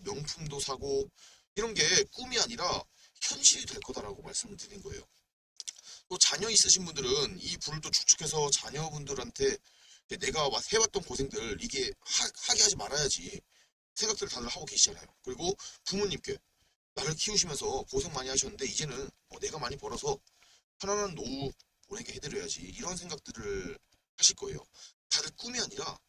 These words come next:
현실이 될 수 있다고 다시 한번 말씀을 드리고 현재, 어, 제 카톡방에 들어오셔서 테마주 투자를 하시는 분들이, 어, 제가 이렇게 다들 종목을 제 카톡방에서 이렇게 다 내드리고 있어요. 뭐 보시면은 뭐 이제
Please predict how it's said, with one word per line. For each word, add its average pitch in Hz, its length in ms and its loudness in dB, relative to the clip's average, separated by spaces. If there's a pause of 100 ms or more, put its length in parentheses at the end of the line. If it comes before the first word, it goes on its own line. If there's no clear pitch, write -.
(360)
현실이 226 460 2
될 202 180 -6
수 - 160 -10
있다고 - 380 -20
다시 - 220 -4
한번 85 380 -14
말씀을 - 340 -2
드리고 - 480 -10 (500)
현재, 233 260 2 (280)
어, 160 280 -2
제 - 140 4
카톡방에 196 600 -4
들어오셔서 - 640 0
테마주 226 300 -2
투자를 - 320 -2
하시는 180 300 2
분들이, 170 460 -6 (460)
어, 392 100 -8
제가 - 180 0
이렇게 151 160 -6
다들 135 280 -4
종목을 131 640 -4
제 - 120 -8
카톡방에서 - 420 -8
이렇게 - 160 -12
다 - 180 -10
내드리고 - 320 -12
있어요. 82 200 -10 (1160)
뭐 92 140 -10
보시면은 104 380 2
뭐 95 140 -6
이제 87 260 -8